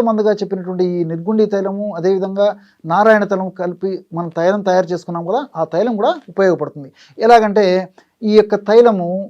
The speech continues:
మనం వాడుకోవడం వల్ల మోకాళ్ళ భాగంలో ఉన్నటువంటి చర్మం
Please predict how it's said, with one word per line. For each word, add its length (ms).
మనం 200
వాడుకోవడం 440
వల్ల 160
మోకాళ్ళ 580
భాగంలో 340
ఉన్నటువంటి 380
చర్మం 280